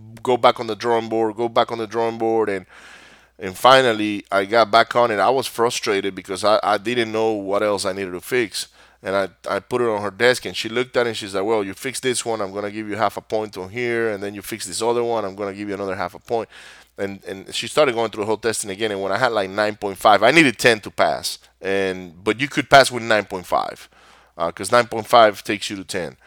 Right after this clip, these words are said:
And when I had nine point five, she said, "Congratulations, you just passed." And man, I was the happiest guy on earth that day. I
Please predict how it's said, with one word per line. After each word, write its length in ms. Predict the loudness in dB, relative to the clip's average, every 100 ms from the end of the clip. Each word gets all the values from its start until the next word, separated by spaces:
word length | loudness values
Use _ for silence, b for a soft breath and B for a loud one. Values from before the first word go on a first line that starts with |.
| b b b
And 240 | -6 -4 -2
when 120 | 0
I 100 | 2
had 140 | 2
nine 180 | 2 0
point 200 | -2 -2
five, 280 | 4 4 4
she 140 | -2
said, 240 | -4 -4 -6
"Congratulations, 960 | -6 -4 -4 -2 -2 -2 -6 -8 -10
you 80 | -14
just 240 | -12 -8 2
passed." 380 | 4 2 0
And 100 | -8 -4
man, 160 | -4
I 60 | -2
was 160 | -4 -6
the 80 |
happiest 460 | -2 -2 -2 -4 -4
guy 440 | 2 4 4 0 -4
on 360 | -8 -8 -8 -12 _ -6
earth 420 | -4 -4 -6 -6
that 280 | 0 0 0
day. 380 | -4 -4 -4 -8 -6
I 480 | -4 -2 -4 -6